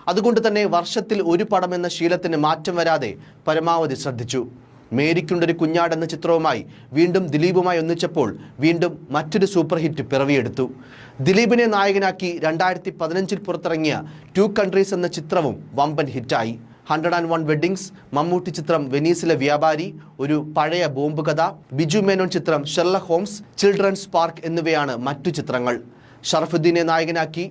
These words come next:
ഇന്ദ്രൻസും ഒന്നിച്ച രണ്ടായിരത്തി ഇരുപത്തിരണ്ടിൽ പുറത്തിറങ്ങിയ ആനന്ദം പരമാനന്ദമായിരുന്നു അവസാന ചിത്രം. ആകെയുള്ള പതിനെട്ട് സിനിമകളിൽ അവസാനം വന്ന ചിലതൊഴികെ എല്ലാ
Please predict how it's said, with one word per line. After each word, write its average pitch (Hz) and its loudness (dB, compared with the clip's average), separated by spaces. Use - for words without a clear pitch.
ഇന്ദ്രൻസും 170 0
ഒന്നിച്ച 160 0
രണ്ടായിരത്തി 175 0
ഇരുപത്തിരണ്ടിൽ 196 0
പുറത്തിറങ്ങിയ 175 2
ആനന്ദം 180 -2
പരമാനന്ദമായിരുന്നു 160 0
അവസാന 151 -2
ചിത്രം. 123 -4
ആകെയുള്ള 160 2
പതിനെട്ട് 160 -2
സിനിമകളിൽ 160 0
അവസാനം 185 0
വന്ന 170 -2
ചിലതൊഴികെ 165 2
എല്ലാ 175 4